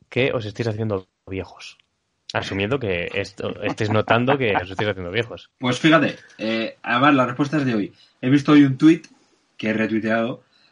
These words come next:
Speaker 2: eh, con una imagen de Baby Yoda en el último capítulo del Mandaloriano, eh, que sale así como con las manos arriba, como celebrando y riéndose, y el tuit pone, "Cuando vas en el coche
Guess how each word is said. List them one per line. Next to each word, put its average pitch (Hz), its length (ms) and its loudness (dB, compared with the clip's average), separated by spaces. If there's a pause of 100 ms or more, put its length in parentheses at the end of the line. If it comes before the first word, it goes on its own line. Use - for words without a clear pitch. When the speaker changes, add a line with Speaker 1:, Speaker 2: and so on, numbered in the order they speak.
(140)
Speaker 2:
eh, 113 640 0 (140)
con 113 180 0
una 127 100 2
imagen 131 320 2
de 120 80 0
Baby 120 280 2
Yoda 131 200 6
en 107 60 0
el 113 60 0
último 117 200 -4
capítulo 117 320 -4
del 117 80 -2
Mandaloriano, 113 760 0 (680)
eh, 107 540 -4
que 104 100 -8
sale 113 160 0
así 113 140 -6
como 107 360 -2
con 104 100 -2
las 98 120 -4
manos 110 240 -2
arriba, 113 320 2
como 98 240 -6
celebrando 101 520 -2
y - 20 0
riéndose, 117 600 -2 (480)
y 117 140 6
el 120 120 4
tuit 139 180 10
pone, 117 380 2 (580)
"Cuando 131 300 4
vas 139 180 4
en 160 60 2
el 151 100 2
coche 180 440 -2